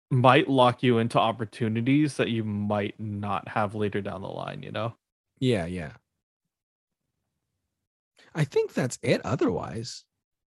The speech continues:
Speaker 2: I think that's all we had to cover this week. It was a lo-, like, it wasn't a lot of stuff, but it was some big stuff.
Speaker 1: Yeah, it, it's not a lot, but,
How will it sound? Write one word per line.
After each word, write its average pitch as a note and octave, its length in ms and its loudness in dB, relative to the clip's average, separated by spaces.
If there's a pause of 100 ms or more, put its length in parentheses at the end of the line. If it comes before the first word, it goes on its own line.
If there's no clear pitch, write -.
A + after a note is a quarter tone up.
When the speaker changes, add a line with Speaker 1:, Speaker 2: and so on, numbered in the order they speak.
Speaker 2:
I B2 60 0
think F3 140 4
that's B2 140 2
all B2 140 4
we A#2+ 120 4
had A#2+ 120 4
to A2 60 -6
cover D3+ 280 0
this G#2 200 -4
week. G2 220 -4 (640)
It B2+ 40 -4
was B2+ 120 0
a B2+ 60 2
lo-, A#2+ 220 -2
like, B2+ 180 4
it D3+ 100 0
wasn't F#3+ 360 4
a B2 60 0
lot A#2 380 0
of A3+ 120 2
stuff, - 300 -6
but G3 100 2
it E3 40 4
was C#3+ 160 2
some B2 200 0 (100)
big A2 220 2
stuff. - 360 -12 (2500)
Speaker 1:
Yeah, C#3+ 280 6
it, C#3 160 4
it's C3 280 -2
not F#3+ 200 8
a B2 60 6
lot, A2 540 0
but, A2 200 -4